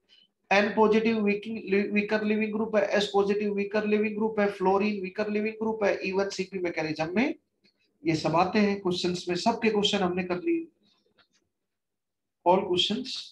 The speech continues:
तो कौन कौन से living group आते हैं ध्यान रखना है, you have to keep in mind।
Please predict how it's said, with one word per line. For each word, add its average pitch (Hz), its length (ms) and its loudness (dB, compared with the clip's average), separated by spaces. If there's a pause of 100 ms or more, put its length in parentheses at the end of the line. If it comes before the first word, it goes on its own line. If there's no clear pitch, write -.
(200)
तो 196 100 -6
कौन 220 200 2
कौन 233 180 2
से 233 140 2
living 214 300 4
group 226 220 0
आते 208 200 4
हैं 220 140 2
ध्यान 180 260 4
रखना 185 280 0
है, 110 220 0 (840)
you 185 120 2
have 185 140 -2
to 180 140 -10
keep 202 200 2
in 202 80 -2
mind। 117 240 2